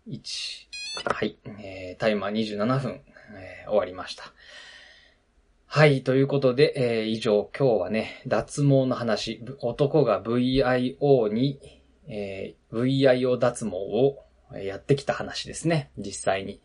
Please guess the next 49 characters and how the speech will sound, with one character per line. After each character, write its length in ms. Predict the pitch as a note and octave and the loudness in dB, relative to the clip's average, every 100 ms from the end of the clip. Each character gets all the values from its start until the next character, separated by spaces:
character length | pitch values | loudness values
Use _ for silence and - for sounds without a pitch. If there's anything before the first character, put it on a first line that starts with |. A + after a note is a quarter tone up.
| - | -2
体 180 | G#2+ G#2 | -2 2
験 160 | A2 | 0
談 180 | F#2 G2+ | 0 -4
を 60 | G#2+ | -10
ち 60 | |
ょ 20 | |
っ 40 | - | -12
と 60 | |
喋 260 | G2+ G#2 G2 | -4 -2 0
ら 100 | G2 | -2
せ 100 | - | -4
て 140 | - | -10
も 160 | F2+ G2+ | -4 -2
ら 100 | A#2 | 0
い 40 | |
ま 120 | A#2 A2 | -2 -6
し 120 | - | -8
た。 180 | - - - - - - - - - _ C#3 | -10 -10 -20 -20 -20 -20 -20 -20 -20 _ 2
う 80 | |
ん。 220 | C3 G#2+ - _ _ | 2 2 -10 _ _
え 460 | C3+ B2+ B2 A#2+ A#2+ | -2 0 2 0 -2
ー 20 | |
と、 540 | B2 A2+ A2+ A2 A2+ A#2+ | -2 -2 0 2 0 4
ま 140 | D3+ | 2
た 140 | D3 D3+ | 2 2
こ 140 | E3+ | 4
れ 140 | F3+ | 4
ね、 320 | F3+ F3 - _ _ _ | 2 -6 -8 _ _ _
え 200 | B2 A2 | -6 -4
ー、 40 | G#2 | -4
進 420 | - E3+ F3+ D#3+ | -4 -4 -6 -4
展 260 | F3+ E3 | -2 0
が 140 | D3+ D3 | -2 2
あ 60 | |
れ 120 | E3 A2+ | 4 4
ば 160 | F#2+ | 2
ま 140 | G2 G2+ | -2 -4
た 120 | A2 | 0
ラ 140 | A2+ | 0
ジ 140 | G#2 G2+ | -2 -6
オ 40 | |
で 100 | G2 | -8
喋 340 | - G#2 G#2 | -2 -2 0
り 120 | G#2+ G#2 | -2 0
た 140 | A#2+ | -2
い 80 | G#2 | 0
な 240 | C3 A2+ | 0 -2
と 200 | - G2+ | 0 -4
思-、 420 | A2+ G#2+ G#2+ A2 | -2 -2 0 -2